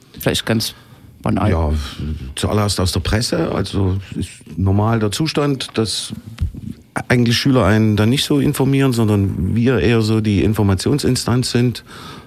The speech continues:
Speaker 2: Freunde haben mir das gesagt. Ja, Internet. Erst hielt man es so für einen, für einen, für einen Piloten oder dass es so getestet wird, aber als ich dann selber, äh, gesehen habe und ein, ein jüngerer Kollege sagte, "Du, das ist jetzt online, guck mal nach."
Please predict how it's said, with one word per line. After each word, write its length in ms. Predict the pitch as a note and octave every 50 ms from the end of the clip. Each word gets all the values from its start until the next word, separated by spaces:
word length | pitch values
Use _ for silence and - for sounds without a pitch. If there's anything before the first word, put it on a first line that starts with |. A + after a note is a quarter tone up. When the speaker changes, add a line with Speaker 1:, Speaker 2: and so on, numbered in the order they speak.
| -
Speaker 2:
Freunde 340 | - - - F#2+ G#2+ A2 G#2
haben 80 | G#2+ G#2
mir 80 | G2+
das 180 | F#2+ G#2 - -
gesagt. 760 | - F#2+ F#2+ G2+ F2+ F#2 F#2 F#2 D#2+ - - - - - - - - - - - - - - - - - - - -
Ja, 280 | - F2 C#2+ C2 A1+ - -
Internet. 720 | - - G2 G2 G2+ F#2 F#2 F2+ F2+ - - - - - - _ - - - - - - - - - - - - - - - -
Erst 280 | - C3+ - - - -
hielt 260 | - A2 A#2+ C#3 C#3 C3+
man 140 | B2+ A#2+
es 80 | A2+ -
so 140 | - B2+ A2+
für 100 | G#2+ A#2
einen, 320 | G#2+ G#2+ G#2 F2+ C#2 C2+
für 180 | - - - A2+
einen, 140 | G2+ G2+ F2+
für 160 | - - G#2+
einen 140 | G2+ F#2 -
Piloten 500 | F#2+ F#2+ G2+ A2+ C3+ E3 D#3+ - C3 B2
oder 160 | G#2+ F2+ A2
dass 140 | G#2+ - G2+
es 100 | F#2 -
so 80 | G#2+
getestet 480 | F#2 G2+ F#2+ - D3+ D3+ - - D3+ A#2+
wird, 160 | B2 B2 G#2
aber 140 | G2 F#2+ F2
als 140 | D2+ F#2 G2
ich 100 | G2 -
dann 160 | G2+ F#2+ G2
selber, 440 | F#2 G2 G2 G#2 A2 G#2 G2+ F2+ E2
äh, 200 | - - F#2+ F#2
gesehen 340 | F2 F2+ F2 G2+ G#2 G#2+ A#2
habe 160 | G#2+ F#2+ -
und 220 | F#2+ F#2+ F2+ E2 -
ein, 220 | D2+ F#2 F#2 F2
ein 120 | - G2 G2
jüngerer 340 | G#2 B2+ C#3+ D3 C3+ B2
Kollege 360 | G2 - G#2+ G#2 G#2+ G#2+ A2 G2+
sagte, 320 | F#2 A2 G#2 F2+ - F#2
"Du, 160 | F2 G2+ A2+
das 220 | A2+ A#2 G2 - F2+
ist 160 | F2+ F#2 -
jetzt 320 | F#2+ F#2 E2 - - -
online, 520 | - - F#2 G#2 A2 A2+ G#2+ G#2+ G#2+ A2 G2+
guck 180 | - A2 -
mal 120 | G#2 F2 E2
nach." 400 | E2+ E2+ G2 G#2+ A#2+ - -